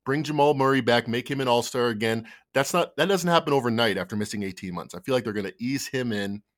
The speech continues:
They wanna congeal as this team over the long run. But I feel like the Timberwolves, again,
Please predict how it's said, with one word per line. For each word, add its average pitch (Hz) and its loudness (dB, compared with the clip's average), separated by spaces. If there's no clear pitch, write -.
They 104 -6
wanna 98 -4
congeal 101 -2
as 127 2
this 120 -8
team 113 -4
over 117 -2
the 95 -2
long 123 6
run. 87 -4
But 107 0
I 117 0
feel 160 2
like 151 2
the - -12
Timberwolves, 117 0
again, 107 2